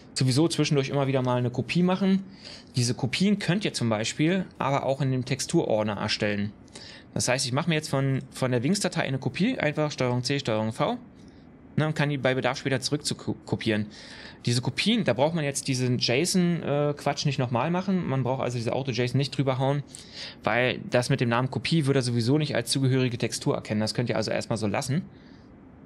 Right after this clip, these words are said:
Und jetzt müsst ihr euch irgendwie ein Logo erstellen oder was auch immer. Ihr könnt ja auch den ganzen Flügel zum Beispiel dann einfach schwarz färben oder was ihr gerade möchtet. Ähm, ich hau da jetzt mein Logo drauf.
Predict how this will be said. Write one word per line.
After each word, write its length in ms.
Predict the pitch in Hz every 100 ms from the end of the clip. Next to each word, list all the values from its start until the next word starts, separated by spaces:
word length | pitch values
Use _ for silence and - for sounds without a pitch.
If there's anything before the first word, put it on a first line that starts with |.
| - -
Und 440 | - 123 131 131 - - - - - - - - -
jetzt 140 | 131
müsst 120 | 160
ihr 40 | 135
euch 60 |
irgendwie 180 | 139 120
ein 40 |
Logo 240 | 117 156 139
erstellen 320 | 123 139 135
oder 120 | 113
was 100 | 123
auch 80 | 117
immer. 160 | 143 113
Ihr 100 | 113
könnt 160 | 151
ja 60 | 131
auch 60 |
den 80 | 127
ganzen 180 | 123 120
Flügel 260 | - 185 151
zum 140 | 113
Beispiel 240 | 104 104
dann 100 | 104
einfach 240 | 104 104 98
schwarz 360 | - 110 -
färben 260 | - 104 104
oder 280 | 107 107 92 -
was 200 | - 123
ihr 140 | - 123
gerade 240 | 107 120
möchtet. 420 | 110 143 123 135 - - - - - - - - - - - - - - - - - - - -
Ähm, 420 | 107 117 120 120 - - -
ich 100 | -
hau 80 |
da 60 | 131
jetzt 180 | 117 -
mein 240 | 117 113
Logo 220 | 117 139
drauf. 540 | 139 131 147 147 -